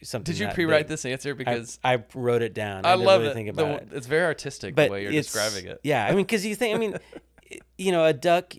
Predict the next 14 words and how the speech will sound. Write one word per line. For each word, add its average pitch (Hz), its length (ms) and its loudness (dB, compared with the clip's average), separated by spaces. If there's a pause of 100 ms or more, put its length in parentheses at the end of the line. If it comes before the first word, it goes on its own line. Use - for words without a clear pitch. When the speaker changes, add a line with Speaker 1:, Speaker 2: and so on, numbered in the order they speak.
(140)
Speaker 1:
would 156 220 -6
be 156 80 -4
kinda 165 200 0
harmless, 147 600 -2
I 139 80 -2
suppose, 147 680 -4
but 117 220 -8 (280)
you'd 139 180 -14
still 185 200 -8
have 220 160 -4
to - 100 -8
kill 214 280 -4
it. 233 200 -2 (380)
Speaker 2:
Yeah. 110 200 -8